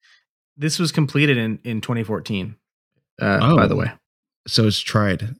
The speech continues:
Speaker 2: tried and true.
Speaker 1: It's, it, yeah, uh, yeah.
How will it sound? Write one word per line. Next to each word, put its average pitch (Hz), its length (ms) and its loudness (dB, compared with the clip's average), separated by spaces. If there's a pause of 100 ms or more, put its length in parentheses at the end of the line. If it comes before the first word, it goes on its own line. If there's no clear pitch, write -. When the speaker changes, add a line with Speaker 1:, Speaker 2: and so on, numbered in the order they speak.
(100)
Speaker 2:
tried 113 220 0
and 107 100 -2
true. 95 280 2 (880)
Speaker 1:
It's, - 420 -2
it, 104 140 -2
yeah, 113 300 2 (400)
uh, 110 220 0 (180)
yeah. 123 220 -2